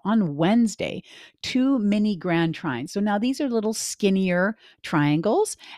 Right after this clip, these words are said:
and they're comprised of a trine, which is one of these lovely aspects, right? It's nice and easy. So the first one for Wednesday only is the moon trine Venus. So this can be really around some easily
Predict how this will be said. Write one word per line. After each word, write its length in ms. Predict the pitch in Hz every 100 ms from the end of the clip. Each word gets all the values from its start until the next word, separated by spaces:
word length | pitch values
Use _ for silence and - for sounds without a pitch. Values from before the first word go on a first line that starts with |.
| -
and 140 | 262
they're 80 | 277
comprised 540 | 302 277 - 180 190 208
of 80 |
a 60 | 226
trine, 500 | 240 - 156 156 185
which 220 | 240 -
is 180 | 269 240
one 160 | 196 202
of 140 | 185
these 280 | 196 190 151
lovely 540 | 151 151 147 156 156
aspects, 640 | - 135 - - 127 - -
right? 140 | 196
It's 180 | 202 -
nice 260 | 175 170
and 140 | 170 151
easy. 340 | 160 147 131
So 180 | 139 175
the 100 | 160
first 400 | 165 233 285 -
one 280 | - 113 160 -
for 120 | 240
Wednesday 600 | 208 196 220 226 - 151 -
only 540 | 180 180 190 151 - - - - - -
is 360 | 180 170 165 -
the 160 | 165
moon 560 | 165 165 190 214 226 226 -
trine 680 | - 175 165 160 160 160 156 -
Venus. 760 | 143 135 156 156 123 - - - - -
So 200 | - 226
this 340 | 185 302 330 -
can 240 | 302 254
be 440 | 190 185 175 - 254
really 380 | 185 214 220 185
around 440 | 160 156 156 156
some 200 | - 156 - _ -
easily 920 | 214 240 247 262 254 226 220 214 202